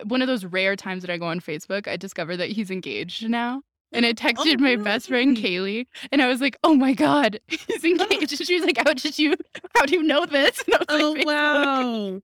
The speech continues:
Speaker 1: Yeah, so it made me reminisce watching this, knowing that it came out in twenty ten.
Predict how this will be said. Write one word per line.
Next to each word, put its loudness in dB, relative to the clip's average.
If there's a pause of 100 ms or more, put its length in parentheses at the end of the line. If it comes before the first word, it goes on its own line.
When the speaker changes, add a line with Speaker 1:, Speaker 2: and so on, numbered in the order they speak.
Speaker 1:
Yeah, -2
so -4
it -2
made 2
me 2
reminisce -4
watching -6
this, -4
knowing -6
that -6
it -6
came -8
out -6
in -12
twenty -16
ten. -12